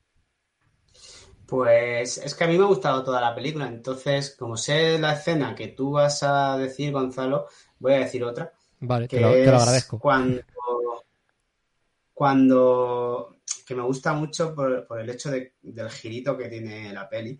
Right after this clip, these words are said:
Speaker 1: que es cuando Cliff Owen, el protagonista, se entera de lo que realmente ha pasado con, con Julia. Y entonces toma la decisión de,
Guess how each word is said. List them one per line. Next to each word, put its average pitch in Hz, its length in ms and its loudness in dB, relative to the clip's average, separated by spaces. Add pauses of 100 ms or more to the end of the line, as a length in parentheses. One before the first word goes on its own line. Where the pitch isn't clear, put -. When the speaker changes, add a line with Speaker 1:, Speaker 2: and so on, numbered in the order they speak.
(320)
Speaker 1:
que 135 100 -8
es 131 80 -8
cuando 131 640 2
Cliff 127 260 -4
Owen, 127 300 2
el 120 100 -8
protagonista, 117 540 -12
se 127 180 -10
entera 117 460 -6
de 123 100 -4
lo 117 120 -2
que 113 100 -8
realmente 113 460 -8
ha 117 60 -2
pasado 110 680 -6
con, 95 640 -16 (220)
con 101 600 -20
Julia. 131 360 -6 (720)
Y 117 460 -6
entonces 117 380 -8
toma 131 220 -2
la 127 120 0
decisión 127 600 -2
de, 131 180 0